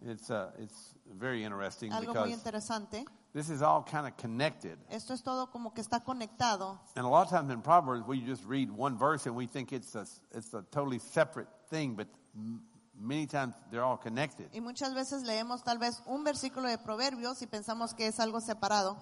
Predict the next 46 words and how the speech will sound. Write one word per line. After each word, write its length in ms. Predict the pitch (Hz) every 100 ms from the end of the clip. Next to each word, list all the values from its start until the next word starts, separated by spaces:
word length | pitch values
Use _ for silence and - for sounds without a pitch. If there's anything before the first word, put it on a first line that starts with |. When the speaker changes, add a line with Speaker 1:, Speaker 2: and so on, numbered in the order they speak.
| -
Speaker 1:
So 120 | - 139
Speaker 2:
pero 60 |
Speaker 1:
now 80 | 175
Speaker 2:
en 60 | 196
Speaker 1:
we 80 | 160
get 160 | -
Speaker 2:
realidad 280 | 151 147 226
Speaker 1:
in 60 | 226
Speaker 2:
están 200 | 220 214
Speaker 1:
to 60 | 214
Speaker 2:
conectados. 500 | 208 196 247 220 143
Speaker 1:
verse 200 | 143 -
seventeen. 540 | 165 147 139 190 185
Speaker 2:
Ahora 260 | 214 226 233
el 80 | 226
diecisiete 720 | 220 220 - 262 240 226 233
Speaker 1:
It 80 | 139
says, 280 | 135 147 127
"The 160 | 131 127
eye 440 | - 143 175 185
that 180 | 147 120
mocks 480 | 127 143 156 165 -
a 80 | 123
father 480 | - 175 175 95 95
Speaker 2:
dice, 240 | 226 240 220 -
"Al 300 | 226 226 233 -
ojo 440 | 285 302 330 320
que 100 | 262
se 160 | 247 226
mofa 360 | 226 247 269 254
del 140 | 254
padre 520 | - 196 180 190 226 -
Speaker 1:
and 160 | 131
scorns 440 | 127 - 165 160 127
a 60 |
mother." 400 | 131 160 180 151 -
Speaker 2:
y 80 | 220
escarnece 600 | - 226 220 240 247 254
a 60 |
la 120 | 247 233
madre, 360 | 233 208 196
Speaker 1:
Why 280 | 139 165 196
is 80 | 165
it 140 | 170
thrown 400 | - 156 160 165 151
in, 420 | 151 143 139